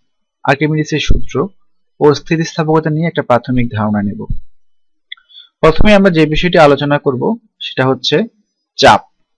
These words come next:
আমরা ইতিমধ্যেই বল সম্পর্কে জানি।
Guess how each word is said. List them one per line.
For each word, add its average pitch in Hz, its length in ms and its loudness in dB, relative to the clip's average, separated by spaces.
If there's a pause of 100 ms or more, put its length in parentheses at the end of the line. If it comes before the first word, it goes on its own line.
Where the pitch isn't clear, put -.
(1080)
আমরা 165 180 0
ইতিমধ্যেই 185 680 0 (420)
বল 135 200 6
সম্পর্কে 147 480 -4
জানি। 113 260 0